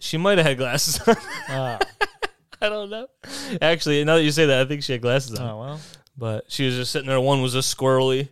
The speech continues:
Speaker 2: Yeah.
Speaker 1: going and doing laps. One eye was doing laps. <clears throat> But that was fun.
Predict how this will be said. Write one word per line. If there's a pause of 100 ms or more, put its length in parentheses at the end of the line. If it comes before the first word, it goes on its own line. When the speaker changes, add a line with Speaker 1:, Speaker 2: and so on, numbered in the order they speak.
(180)
Speaker 2:
Yeah.
Speaker 1:
going
and
doing
laps.
One
eye
was
doing
laps. (640)
<clears throat> (640)
But (1600)
that
was
fun.